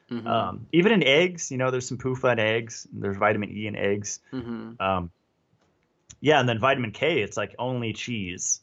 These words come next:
Speaker 2: I mean, M K four, you're getting in pretty much all am-, animal foods, but
Speaker 1: Mm-hmm.
Speaker 2: M K seven, menaquinone seven,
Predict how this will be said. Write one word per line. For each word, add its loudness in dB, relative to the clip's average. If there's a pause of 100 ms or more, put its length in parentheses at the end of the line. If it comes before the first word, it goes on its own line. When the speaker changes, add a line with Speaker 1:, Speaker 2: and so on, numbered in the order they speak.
Speaker 2:
I 0
mean, -2
M 2
K 2
four, 0 (240)
you're -2
getting 2
in -4
pretty -4
much -2
all 2
am-, -4
animal -2
foods, -4
but 0
Speaker 1:
Mm-hmm. 2
Speaker 2:
M -6
K 2
seven, 0
menaquinone -2
seven, 2